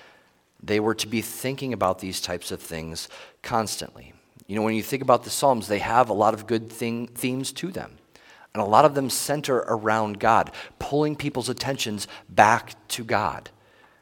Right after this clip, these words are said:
understanding who he is and what he has done, wrestling with the things that are going on in this world, and continually pointing people back to his word,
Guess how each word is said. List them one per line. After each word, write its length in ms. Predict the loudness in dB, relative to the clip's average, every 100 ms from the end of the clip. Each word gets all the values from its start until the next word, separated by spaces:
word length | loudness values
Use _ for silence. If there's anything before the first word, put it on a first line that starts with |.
| _ 0
understanding 540 | 2 2 0 0 -2
who 260 | -4 -2 -2
he 280 | -2 -4 -2
is 340 | -2 -2 -6
and 200 | -6 0
what 180 | 0 0
he 180 | -4 -6
has 180 | -4
done, 300 | 0 0 0 -4 -16 -4
wrestling 720 | 4 4 4 0 -2 -2 -6 -16 -20 0
with 260 | 2 2
the 80 | -2
things 300 | -4 -2 -2
that 100 | 0
are 60 | 0
going 240 | 0 0 2
on 180 | 0
in 80 | 0
this 260 | -4 -6 -4
world, 360 | -2 -2 -6 -12 -20 -14
and 160 | -12 -10
continually 580 | -8 -6 -4 -2 -2 -4
pointing 320 | -4 -4 -4
people 280 | -8 -6 2
back 300 | 4 4 2
to 100 | -8
his 260 | -6 -8
word, 440 | -4 0 0 -2